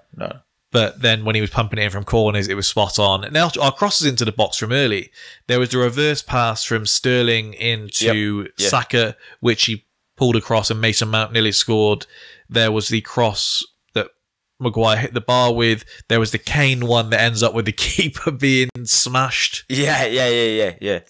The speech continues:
Speaker 2: From early on, there's a big thing. It doesn't need to be the most perfect ball, but even an imperfect ball from Trippier, Kane, Saka.
Speaker 1: Our build-up was unbelievable in, in all of those moves.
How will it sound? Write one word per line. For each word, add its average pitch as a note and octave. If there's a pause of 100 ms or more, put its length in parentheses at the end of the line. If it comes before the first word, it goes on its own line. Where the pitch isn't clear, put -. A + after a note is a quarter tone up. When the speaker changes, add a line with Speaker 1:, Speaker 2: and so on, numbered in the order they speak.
Speaker 2:
From D#3
early F3+
on, G#2+
there's B2
a B2+
big D#3
thing. D3
It A#2+
doesn't C#3
need B2+
to -
be C3+
the B2
most A2
perfect A2
ball, A2 (200)
but A2+
even C3 (500)
an B2+
imperfect B2
ball A2
from G#2+
Trippier, G#2+ (100)
Kane, G#2+
Saka. G#2+ (300)
Speaker 1:
Our G3+
build-up A#2+
was A2+
unbelievable G#2+
in, F#2+
in A#2+
all C3+
of A#2
those F#2+
moves. F2